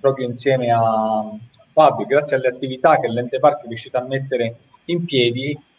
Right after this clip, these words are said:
siamo riusciti innanzitutto proprio quest'anno a pubblicare la flora del Parco Nazionale della Maiella, quindi un risultato molto importante, qui che vedete nella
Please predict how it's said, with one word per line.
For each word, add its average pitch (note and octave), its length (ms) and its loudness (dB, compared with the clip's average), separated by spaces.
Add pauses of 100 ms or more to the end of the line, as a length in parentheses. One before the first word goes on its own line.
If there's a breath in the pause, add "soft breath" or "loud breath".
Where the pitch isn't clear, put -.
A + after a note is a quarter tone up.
(120)
siamo C#3 260 2
riusciti D3+ 320 2
innanzitutto D3+ 880 2 (400)
proprio D3+ 220 4
quest'anno E3+ 540 4
a - 80 2
pubblicare C#3 540 4
la C3+ 140 4
flora D3+ 300 4
del C3+ 160 0
Parco C#3 280 2
Nazionale C3+ 400 0
della B2+ 200 2
Maiella, G#2+ 560 0
quindi A2+ 260 -8
un A2 240 -4
risultato B2 400 -6
molto A#2+ 220 -4
importante, A#2 760 0
qui B2+ 120 -20
che A#2+ 120 -4
vedete A#2+ 300 -2
nella A#2 480 2